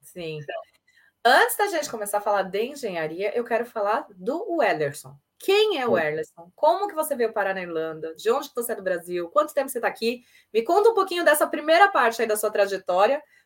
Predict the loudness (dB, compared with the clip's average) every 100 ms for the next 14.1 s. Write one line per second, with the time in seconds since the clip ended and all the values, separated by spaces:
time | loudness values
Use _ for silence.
0 | -2 2 2 2 2 2 0 -6 -6 -2
1 | -2 0 -4 -4 -10 -8 -6 -4 -4 -8
2 | -2 0 0 -2 -4 -6 -8 -4 -4 -4
3 | -8 -6 -2 -2 -2 -6 _ _ -6 2
4 | 2 4 2 0 -2 -2 -2 0 2 0
5 | 0 -2 -4 -8 -8 -8 -6 -6 -6 -6
6 | -4 -2 0 0 0 -2 -2 0 0 -2
7 | _ _ _ -6 -6 -2 -2 -2 -2 -2
8 | -2 -4 -6 -4 -4 -2 -2 -2 -6 -6
9 | -4 -4 -6 -10 _ _ _ -6 -4 0
10 | 0 0 -4 -2 0 2 0 -2 0 0
11 | 0 0 -2 -2 -2 -2 2 4 4 2
12 | 0 0 2 2 0 0 0 0 -4 -8
13 | -6 -4 2 2 2 0 -2 -4 -4 -6
14 | -10